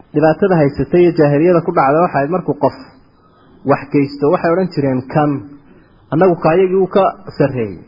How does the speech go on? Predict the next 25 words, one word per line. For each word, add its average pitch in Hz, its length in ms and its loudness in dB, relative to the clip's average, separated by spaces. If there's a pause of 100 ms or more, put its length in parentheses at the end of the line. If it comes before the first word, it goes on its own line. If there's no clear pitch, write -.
(680)
wuu 151 80 -4
ka 196 120 2
sarreeyo 165 460 2
markaa 180 320 2
uma 180 160 0
qalmee, 165 420 0 (400)
mid 180 180 -2
kii 196 180 2
la 190 160 4
mida 180 200 2
baanu 151 280 2
doonanaynaa." 131 560 -2 (520)
Marka 185 200 2
hadduu 165 340 4
addoon, 151 460 2
addoon 190 300 2
ka 208 180 2
dilo, 135 220 2 (400)
waxay 175 260 0
leeyihiin, 196 460 2
"Annaga 190 360 2
addoonka 185 380 2
iyaga 202 240 4
la 175 120 6
dilay, 139 320 2